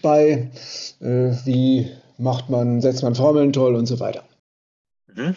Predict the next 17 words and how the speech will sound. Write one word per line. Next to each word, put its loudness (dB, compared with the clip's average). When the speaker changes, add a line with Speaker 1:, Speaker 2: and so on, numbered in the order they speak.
Speaker 2:
Du -4
bringst -4
also 4
ganz 0
unterschiedliche 0
Kompetenzen -4
und -8
auch 2
praktische -6
Erfahrungen 0
mit -10
in -14
die -8
Arbeit -2
eurer -6
Themenwerkstatt -4
ein. 2